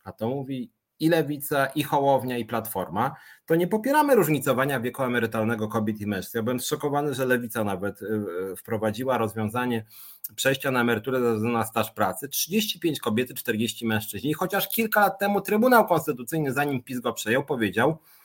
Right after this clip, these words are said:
słusznie moim zdaniem, że kierunkowo należy zrównywać wiek emerytalny kobiet i mężczyzn i również staż pracy. No, te, proponując tego typu rozwiązania, e, opozycja moim zdaniem powiela po prostu pisowską narrację. No, albo od tego odchodzimy, albo,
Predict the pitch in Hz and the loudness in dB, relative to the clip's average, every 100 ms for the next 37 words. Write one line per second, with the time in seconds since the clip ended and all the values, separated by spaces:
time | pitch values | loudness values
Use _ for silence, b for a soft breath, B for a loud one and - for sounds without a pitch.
0 | b b _ - 156 110 113 104 107 107 | b b _ -2 0 0 0 2 2 2
1 | 104 104 120 139 151 185 202 180 165 156 | 2 2 2 0 0 2 2 2 2 4
2 | 156 131 131 131 123 143 135 131 123 120 | 4 4 2 0 0 0 0 0 0 0
3 | 120 120 110 107 113 107 113 104 104 104 | -2 0 0 0 0 0 0 -2 -4 -4
4 | 92 90 156 151 190 190 208 214 220 226 | -4 -4 -6 -2 4 6 6 4 2 -2
5 | - 247 - 101 90 95 113 - - _ | 4 4 4 2 -8 -4 -6 -6 -20 _
6 | _ _ - - _ _ _ 165 160 160 | _ _ -10 -10 _ _ _ 4 6 6
7 | 175 214 - 185 180 175 165 175 151 156 | 6 4 4 2 2 0 0 2 2 2
8 | 151 131 110 117 160 B B B - 139 | 2 2 4 4 4 B B B -6 0
9 | 147 139 185 190 202 160 - 170 180 185 | 0 2 2 4 2 2 2 2 6 4
10 | 202 175 156 135 143 165 185 165 208 190 | 4 0 6 6 6 2 0 0 0 4
11 | 165 156 175 180 196 202 214 220 214 - | 4 6 4 2 -4 -4 -2 -4 -4 -2
12 | 214 233 233 247 254 208 - 90 104 143 | -2 0 0 0 0 0 -2 -12 -2 0
13 | 185 208 - 156 156 160 - 156 131 113 | 2 0 0 2 2 2 2 0 0 -2
14 | 147 175 - 160 160 175 185 190 196 | 0 0 4 4 4 4 6 4 0